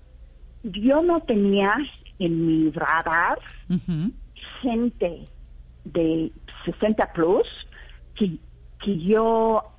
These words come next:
Speaker 1: admiraba y yo quería ser como ellos, ¿no?
Speaker 2: Sí.
Speaker 1: Pero en el momento que yo les iba conociendo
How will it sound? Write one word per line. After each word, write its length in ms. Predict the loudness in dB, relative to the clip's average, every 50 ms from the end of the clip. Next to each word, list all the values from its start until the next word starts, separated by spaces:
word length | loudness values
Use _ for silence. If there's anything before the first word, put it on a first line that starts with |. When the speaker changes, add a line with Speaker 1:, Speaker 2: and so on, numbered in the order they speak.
| -20 -20 -12 -6
Speaker 1:
admiraba 680 | -4 -2 0 2 2 2 2 2 0 0 -2 -2 -4
y 60 | -2
yo 160 | -2 -4 -4
quería 400 | -4 -6 -6 -2 0 0 0 -2 -4 -6
ser 220 | -6 -6 -6 -6 -6
como 340 | -4 -2 0 2 2 0 0
ellos, 340 | 0 -2 -4 -6 -8 -10 -10 -6
¿no? 260 | -2 0 0 0 0 -2 -6 -14 -18
Speaker 2:
Sí. 380 | -10 -6 -4 -2 -2 -2 -4 -2 0
Speaker 1:
Pero 160 | 2 2 4
en 100 | 4 4
el 80 | 4 4
momento 480 | 4 4 4 4 4 2 2 0 -4 -4
que 160 | -4 -4 -4
yo 120 | -2 -4
les 160 | -4 -6 -8 -4 -4
iba 220 | -2 -2 0 -2
conociendo 1000 | -4 -4 -2 -2 0 0 -2 -6 -4 -2 0 2 2 2 2 0 0 0 -2 -4